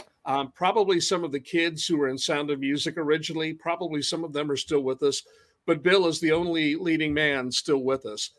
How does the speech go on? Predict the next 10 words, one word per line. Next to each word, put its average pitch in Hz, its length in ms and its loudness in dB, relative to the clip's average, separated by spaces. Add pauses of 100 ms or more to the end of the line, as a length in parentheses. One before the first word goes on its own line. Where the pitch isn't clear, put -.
(360)
Um, 139 260 0
he 165 280 -2
created 180 480 2
a 160 40 0
role 156 520 4
in 143 120 2
a 135 60 -2
play 147 360 0
called, 143 760 0
um, 131 640 -6